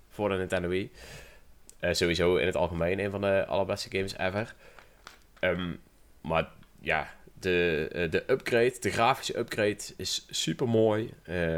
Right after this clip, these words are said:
het vechtsysteem is nog precies hetzelfde met hier en daar wat quality of life improvements. Ehm, het is gewoon weer een geweldige game. Het verhaal, ik, ik ken het verhaal al, dus nu ervaar ik het verhaal net van de andere kant. Wanneer je eigenlijk al weet dat er bepaalde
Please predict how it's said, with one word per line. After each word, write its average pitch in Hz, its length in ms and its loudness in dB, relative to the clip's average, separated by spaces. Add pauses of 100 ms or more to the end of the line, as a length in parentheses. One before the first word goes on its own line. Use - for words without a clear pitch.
het - 160 -6
vechtsysteem 107 680 2
is - 180 -6
nog 101 160 -4
precies 131 320 -4
hetzelfde 123 480 6
met 110 300 -2
hier 110 280 -2
en 107 80 -2
daar 98 220 4
wat 95 140 -2
quality 101 400 2
of 90 80 -2
life 95 360 4
improvements. 117 720 0 (540)
Ehm, 90 520 2 (720)
het - 180 -14
is - 120 -4
gewoon 82 300 -2
weer 90 260 2
een 87 80 -4
geweldige 87 440 -2
game. 104 220 6
Het 90 160 -4
verhaal, 95 560 4
ik, - 120 -10 (180)
ik - 140 -4
ken 104 180 6
het 101 160 2
verhaal 101 420 6
al, 98 180 6
dus 98 180 -2
nu 101 400 0
ervaar 95 380 2
ik 98 60 -6
het - 120 -10
verhaal 95 320 2
net 110 340 0
van - 160 -2
de 104 60 2
andere 104 280 2
kant. 123 320 0
Wanneer 98 220 0
je 95 40 2
eigenlijk 95 300 0
al 95 120 2
weet 95 180 2
dat 113 120 -4
er - 60 -18
bepaalde 98 440 0